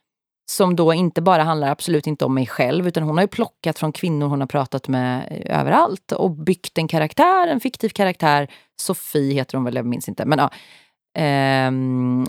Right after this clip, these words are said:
och som är då lever med en man i kärnfamiljen och, och, eh, liksom ska försöka leva jämställt när hela relationen är byggd på ojämställdhet.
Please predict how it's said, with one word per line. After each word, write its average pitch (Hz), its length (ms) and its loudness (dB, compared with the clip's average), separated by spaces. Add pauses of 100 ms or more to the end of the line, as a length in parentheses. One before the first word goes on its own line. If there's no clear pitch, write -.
(120)
och 202 140 0
som 226 160 4
är 202 40 4
då 160 200 4
lever 147 340 2
med 143 200 0
en 151 100 0
man 135 260 2
i 147 40 -2
kärnfamiljen 139 640 0
och, 135 360 -4
och, 131 160 2
eh, - 240 -4 (760)
liksom 135 340 -8
ska - 180 -8
försöka 156 220 -4
leva 156 260 0
jämställt 135 600 -4
när 135 100 0
hela 135 180 0
relationen 143 580 -2
är 131 120 -2
byggd 131 260 -6
på 135 120 2
ojämställdhet. 139 760 -2